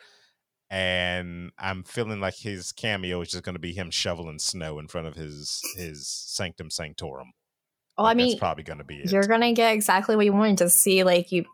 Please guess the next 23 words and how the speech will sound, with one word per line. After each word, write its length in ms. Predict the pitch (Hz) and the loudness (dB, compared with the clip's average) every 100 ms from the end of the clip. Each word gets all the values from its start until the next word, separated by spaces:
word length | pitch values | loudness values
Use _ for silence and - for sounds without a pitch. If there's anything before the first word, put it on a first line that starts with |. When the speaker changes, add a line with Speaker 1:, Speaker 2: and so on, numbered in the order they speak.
| _ | _
Speaker 2:
Spider-Man 520 | - - 165 196 208 | -4 2 4 6 6
movie, 340 | 208 214 240 214 | 6 6 6 6
and 100 | 175 | 4
you 60 | |
see 180 | 170 185 | 4 4
a 100 | 170 | 6
random, 420 | 165 170 185 190 190 | 4 4 6 4 6
like, 180 | 180 | 4
superhero 600 | - 202 185 190 190 190 | 4 2 2 4 6 4
just, 180 | 180 170 | 4 2
like, 400 | 160 151 - - _ _ _ _ _ _ _ _ _ | 4 2 0 -4 _ _ _ _ _ _ _ _ _
fly 220 | - 170 190 | -2 2 4
Speaker 1:
I'm 60 | |
Speaker 2:
by 260 | 202 208 190 | 4 6 8
Speaker 1:
for 160 | 160 | 8
Speaker 2:
or 20 | 185 | 8
Speaker 1:
it. 40 | |
Speaker 2:
just, 160 | 175 - | 6 4
like, 140 | 190 | 4
there 140 | 208 202 | 4 4
in 80 | |
the 80 | 190 | 4
corner. 460 | 185 214 202 180 | 4 4 6 4